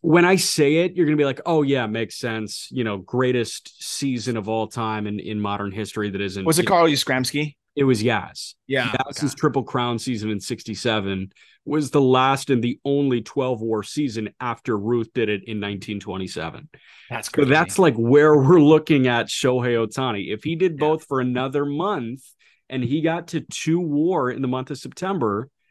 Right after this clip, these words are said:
Speaker 1: he and Carl <laughs> Yastrzemski would have the two best seasons
Speaker 2: That's
Speaker 1: in the
Speaker 2: a
Speaker 1: last
Speaker 2: really
Speaker 1: hundred
Speaker 2: funny,
Speaker 1: years.
Speaker 2: really funny duo there. Uh, one other, like, just w-, two other war points.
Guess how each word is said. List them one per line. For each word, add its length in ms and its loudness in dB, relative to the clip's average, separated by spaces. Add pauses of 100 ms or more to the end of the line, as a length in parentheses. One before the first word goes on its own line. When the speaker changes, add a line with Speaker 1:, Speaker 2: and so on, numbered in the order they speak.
(260)
Speaker 1:
he 300 0
and 160 0
Carl 320 0
<laughs> 40 0
Yastrzemski 760 -2
would 120 -2
have 140 -8
the 80 -6
two 240 -16
best 240 -6
seasons 440 -6
Speaker 2:
That's 180 -10 (180)
Speaker 1:
in 60 -10
the 80 0
Speaker 2:
a 20 2
Speaker 1:
last 180 0
Speaker 2:
really 120 -6
Speaker 1:
hundred 160 -6
Speaker 2:
funny, 180 -4
Speaker 1:
years. 360 -6 (400)
Speaker 2:
really 280 0
funny 300 -6
duo 340 -8
there. 360 -12
Uh, 220 -2 (120)
one 280 4
other, 260 4
like, 200 2
just 180 -8
w-, 260 -12 (320)
two 200 4
other 180 6
war 260 4
points. 640 -12